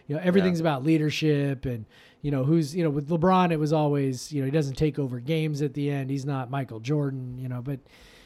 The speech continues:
Speaker 1: it's, again, it's all that, it's all that faux macho garbage, and, you know.
Speaker 2: Yeah, it's what it is. Definitely this kind of ma-, macho, machismo nonsense that, uh, I've, you know, I'm, I'm, I'm sick and tired of. Uh, it's, it's bad for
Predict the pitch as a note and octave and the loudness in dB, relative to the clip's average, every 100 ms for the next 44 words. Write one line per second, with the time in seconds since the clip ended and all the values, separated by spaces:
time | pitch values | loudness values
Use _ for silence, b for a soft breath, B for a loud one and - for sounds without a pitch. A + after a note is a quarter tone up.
0 | B B B B B B - D3+ F#3+ C#3+ | B B B B B B -8 -6 -4 -4
1 | A2+ A#2 D3 F#3+ F#3 E3 D3+ F#3+ E3+ C3+ | -6 -2 2 6 6 4 4 6 6 6
2 | E3 D#3 C#3+ C3+ C#3+ B2+ B2+ B2+ A#2+ A#2+ | 4 4 2 0 0 0 0 0 -2 -4
3 | A#2 A2 G#2 G2 - _ b - G#2+ F#2 | -6 -8 -10 -14 -18 _ b -12 -8 0
4 | B2 A2+ C#3+ B2+ A#2+ A2+ C3 B2 A#2 A2 | 0 2 2 6 4 6 2 4 2 0
5 | G#2+ - A2 G2+ G2 F#2+ - G#2+ F#2+ F#2+ | -2 -4 -4 -2 -2 -4 -8 -4 -4 -6
6 | - G#2 G2+ - G#2+ F#2+ F#2+ F#2+ - G#2+ | -10 -4 -4 -2 -2 -2 -2 -6 -2 -2
7 | G2 G2+ G2 F#2+ F#2 b b b b b | 0 0 0 0 -4 b b b b b
8 | G#2+ G2+ F#2+ G2 - G2 F#2+ - - G2 | -2 0 0 -4 -4 -4 -4 -8 -4 -2
9 | F#2+ F#2+ F#2+ F#2+ F#2+ _ - A2 A2+ _ | 0 0 0 -2 -6 _ -6 -6 -6 _
10 | b b b b - G2 G2+ - G#2 G2+ | b b b b -6 0 0 0 -2 -2
11 | - G2 G2+ G2 - - G#2+ F#2 - F#2 | -6 -2 -2 -2 -6 -4 -4 -4 -2 0
12 | F#2 F#2 F#2 F2+ _ - G#2 F#2+ - - | 0 0 -2 -6 _ -10 -6 -4 -4 -6
13 | - - - - - G2+ F2+ - G#2 G2+ | -8 -10 -14 -14 -10 -8 -8 0 4 4
14 | G2 - G#2 F#2 F#2 - | 2 -2 -6 -4 -6 -10